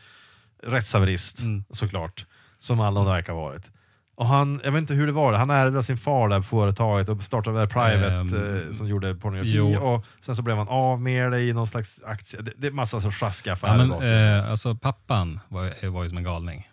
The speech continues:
Speaker 1: Ja.
Speaker 2: Eh, och han, eh, han ärv-, jag minns inte, han ärvde ju, han levde ju, pappan. Han, han tog över företaget på något
Speaker 1: Ja.
Speaker 2: vis. Och sen, eh, farsan, han fortsatte att försöka driva, så det var en rättsprocess för att få
Speaker 1: Men
Speaker 2: tillbaka det här.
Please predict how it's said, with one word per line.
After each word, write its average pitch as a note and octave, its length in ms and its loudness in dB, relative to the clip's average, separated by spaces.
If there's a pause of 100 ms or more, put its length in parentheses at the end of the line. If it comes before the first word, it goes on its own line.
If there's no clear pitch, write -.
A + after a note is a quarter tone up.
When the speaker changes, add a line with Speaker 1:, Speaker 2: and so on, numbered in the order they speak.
Speaker 1:
Ja. G#2 340 -2
Speaker 2:
Eh, F#2+ 320 2
och A2+ 240 -4
han, A2 280 4
eh, F#2+ 200 0 (640)
han A2 260 0
ärv-, A2+ 380 0 (140)
jag A2+ 100 2
minns A2+ 320 2
inte, G2 180 -4 (440)
han B2+ 200 2
ärvde C3 300 0
ju, A2 120 0
han G#2+ 160 2
levde G#2 280 0
ju, E2 60 -4
pappan. - 280 -12 (640)
Han, A2 260 2 (480)
han B2+ 300 2
tog G#2+ 200 -2
över A2 260 0
företaget F2 540 -4
på - 60 -12
något E2 160 -10
Speaker 1:
Ja. G#2 120 0
Speaker 2:
vis. - 320 -6
Och A2 100 -4
sen, G2+ 340 4
eh, F2+ 920 -2
farsan, G#2 420 0
han G2 100 4
fortsatte G2 480 -2
att E2 60 -4
försöka F#2 180 -2
driva, F#2 380 -2
så G2+ 120 -4
det F#2+ 40 0
var F#2 100 0
en F2 60 -6
rättsprocess G2 600 -2
för F2+ 100 -4
att F2+ 80 -4
få G#2 60 -4
Speaker 1:
Men G2+ 80 0
Speaker 2:
tillbaka G#2+ 540 0
det D#2+ 60 -6
här. E2+ 220 -8